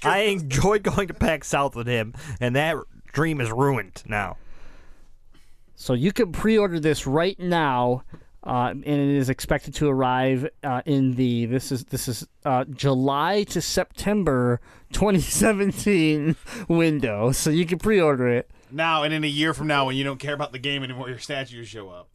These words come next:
Speaker 1: Yeah. You'll be like, "Oh, I remember I ordered this shit." <laughs>
Speaker 2: Yes.
Speaker 1: By seven hundred seventy dollars.
Speaker 3: At this point, you've wasted your, your month's rent on buying that statue, and now you're homeless.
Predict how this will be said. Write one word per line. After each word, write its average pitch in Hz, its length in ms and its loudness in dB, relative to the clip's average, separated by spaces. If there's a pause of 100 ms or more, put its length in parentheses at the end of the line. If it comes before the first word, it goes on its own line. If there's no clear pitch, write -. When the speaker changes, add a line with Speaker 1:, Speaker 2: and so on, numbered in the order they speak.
(180)
Speaker 1:
Yeah. 104 320 -4 (140)
You'll 120 100 -10
be 147 80 -2
like, 151 160 -2
"Oh, 202 160 0
I 185 140 2
remember 110 420 -2
I 92 160 -4
ordered 98 320 -4
this 110 140 -8
shit." 160 320 -12 (680)
<laughs> 190 100 -6 (920)
Speaker 2:
Yes. - 460 -10 (260)
Speaker 1:
By 123 120 -4
seven 170 480 0
hundred 196 260 -2
seventy 220 400 -2
dollars. 214 480 -2
Speaker 3:
At 233 200 4
this 311 160 2
point, 240 420 2
you've 202 180 -4
wasted 240 400 0
your, 190 260 4
your 185 160 0
month's 202 320 2
rent 180 420 2
on 165 180 0
buying 175 240 -4
that 156 180 -2
statue, 170 360 -2
and 139 60 -4
now 139 60 -2
you're 131 160 -4
homeless. 120 720 -8